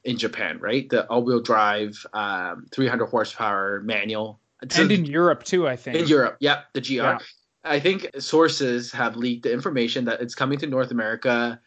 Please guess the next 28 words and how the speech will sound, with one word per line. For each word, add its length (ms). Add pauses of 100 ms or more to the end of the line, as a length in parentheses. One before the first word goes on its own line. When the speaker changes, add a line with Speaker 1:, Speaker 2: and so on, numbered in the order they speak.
Speaker 1:
but 140
not 220
on 120
the 60
Yaris, 600 (180)
but 120
based 320
on 220
a 120
Corolla, 420 (160)
right? 280 (380)
Uh, 220
Corolla 340
hatchback, 480 (100)
which 280
we 280
love. 560 (280)
That 240
car, 580
honestly, 500
even 340
as 180
a 60
stock 360
form, 300
like 220
the 200
X 320